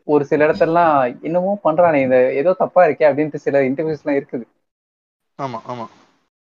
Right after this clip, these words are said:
Speaker 2: ஆனா அதுக்கப்புறம் இந்த அபிஷேக் ராஜா வந்து பேசுவான் பாரு, கர்ணன். கர்ணன் ஃபர்ஸ்ட் சீன் எனக்கு வந்து ரொம்ப ஒட்டவே இல்ல. ஏன்டா கேட்டா, தனுஷ் டூப்பு போட்டிருக்காரு. டேய், அதெல்லாம் உனக்கு பிர-, உனக்கு,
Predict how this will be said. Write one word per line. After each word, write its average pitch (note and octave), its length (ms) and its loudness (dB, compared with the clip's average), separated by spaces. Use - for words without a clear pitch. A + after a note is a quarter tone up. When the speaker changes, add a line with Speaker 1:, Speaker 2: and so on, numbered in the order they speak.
Speaker 2:
ஆனா D#3+ 440 0
அதுக்கப்புறம் E3+ 480 0
இந்த D3 100 0
அபிஷேக் F#3 300 -4
ராஜா D#3 280 -2
வந்து D3+ 260 -8
பேசுவான் D#3+ 320 0
பாரு, B2 300 -2
கர்ணன். G3 600 -4
கர்ணன் E4 400 -2
ஃபர்ஸ்ட் F#3 300 -2
சீன் D4+ 240 -4
எனக்கு G#3+ 260 -4
வந்து F3+ 360 0
ரொம்ப D3+ 520 -2
ஒட்டவே F#3+ 360 4
இல்ல. A#2+ 320 2
ஏன்டா F3 320 0
கேட்டா, D#3+ 240 -4
தனுஷ் F#3 380 -2
டூப்பு G3 300 0
போட்டிருக்காரு. A#2 580 -4
டேய், C3 180 0
அதெல்லாம் A#2+ 320 -4
உனக்கு A#2+ 240 -6
பிர-, - 140 -8
உனக்கு, B2+ 260 -8